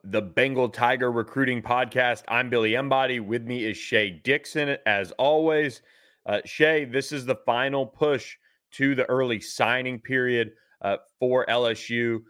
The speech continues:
and the Tigers are busy with the transfer portal, busy trying to button up this twenty twenty-four recruiting class and, uh, finalize kind of those final targets that they're gonna push for. Um, our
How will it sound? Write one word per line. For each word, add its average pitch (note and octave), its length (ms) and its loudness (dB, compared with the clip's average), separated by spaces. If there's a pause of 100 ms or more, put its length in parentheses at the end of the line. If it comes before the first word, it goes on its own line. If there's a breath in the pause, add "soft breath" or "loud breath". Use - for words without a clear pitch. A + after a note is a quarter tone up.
(200)
and G2+ 80 -6
the G#2 80 -2
Tigers A2+ 540 0
are G2 480 0 (220)
busy A2+ 320 0
with F#2 240 -6
the F#2+ 60 -10
transfer A#2 380 -2
portal, A2 300 0
busy A2+ 460 -4
trying G#2+ 320 -2
to F#2 80 -6
button G#2+ 320 -2
up G#2+ 240 -2 (300)
this G#2 180 -8
twenty A2+ 300 -6
twenty-four G#2+ 640 -4
recruiting A#2+ 480 -6
class A2 540 -2 (300)
and, F#2 340 -6
uh, E2 280 -4 (140)
finalize A#2+ 400 0
kind D3 140 0
of C#3 60 -2
those C3+ 220 -2
final C#3 420 0
targets C3 480 -2
that A#2 100 -2
they're A#2 120 0
gonna A2+ 180 0
push A#2+ 260 -4
for. G2+ 460 -2 (320)
Um, G2+ 480 -2 (1300)
our G#2+ 200 0